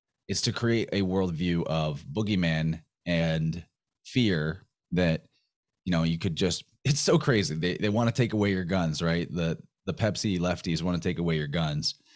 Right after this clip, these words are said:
but at the same time, they're the ones running Hollywood and putting massive violence and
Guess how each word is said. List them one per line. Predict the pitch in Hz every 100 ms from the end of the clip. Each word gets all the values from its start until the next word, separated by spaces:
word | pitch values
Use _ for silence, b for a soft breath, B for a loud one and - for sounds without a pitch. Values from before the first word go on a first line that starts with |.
| b b -
but | 95
at | 90
the | 101
same | 87 110 101
time, | 110 104 95
they're | 90
the | 98
ones | 92 92 85
running | 92 90
Hollywood | 80 90 95 82 78
and | 80 80
putting | 92 85 82 76 _ _ -
massive | 101 101 85 92
violence | 73 87 92 92 82 90
and | 80 71